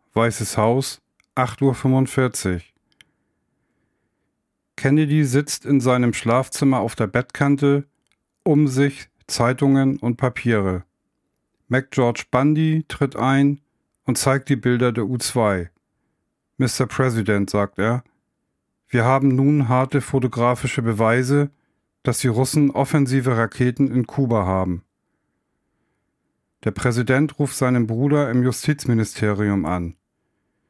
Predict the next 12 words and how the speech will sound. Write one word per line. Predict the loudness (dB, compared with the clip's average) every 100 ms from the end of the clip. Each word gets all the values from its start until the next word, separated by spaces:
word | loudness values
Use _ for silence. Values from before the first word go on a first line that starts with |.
| _ _ _ -4
"Wir | 0
haben | 0 0
Ärger, | 0 0 0 0 -2 -4 -8
ich | -4
will | 0 0
dich | 0
hier | 0 0
haben." | 2 0 0 -4 -10 _ _ _ _ _ _ _ _ _ _
Und | -4 -4
zu | -2 0
Bundy | 2 2 2
gewandt, | 0 2 0 0 -4